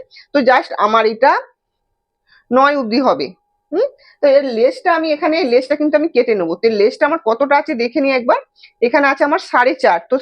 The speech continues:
সাড়ে চার, আর এখানে আমার, আমি এখানে ছয়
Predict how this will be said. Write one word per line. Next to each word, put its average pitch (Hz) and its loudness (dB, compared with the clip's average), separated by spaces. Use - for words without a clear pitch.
সাড়ে 226 0
চার, 349 2
আর 220 4
এখানে 294 0
আমার, 349 0
আমি 302 2
এখানে 381 0
ছয় 254 2